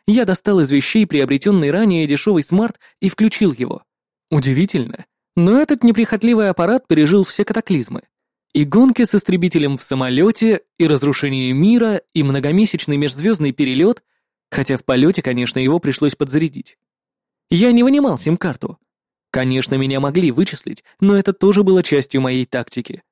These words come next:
С Васькой я стал меньше опасаться силового взаимодействия. И мне было интересно, какая еще рыба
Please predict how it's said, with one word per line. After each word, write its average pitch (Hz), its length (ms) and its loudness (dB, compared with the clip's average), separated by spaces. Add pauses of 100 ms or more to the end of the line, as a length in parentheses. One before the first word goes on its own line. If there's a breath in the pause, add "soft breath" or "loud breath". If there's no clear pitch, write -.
(340)
С - 140 -10
Васькой 190 400 0
я 147 220 0
стал 226 240 2
меньше 190 320 2
опасаться 180 480 -4
силового 165 480 0
взаимодействия. 151 880 -4 (560)
И 180 100 2
мне 190 220 2
было 185 180 2
интересно, 185 640 -2 (300)
какая 220 380 0
еще 190 480 0
рыба 170 340 0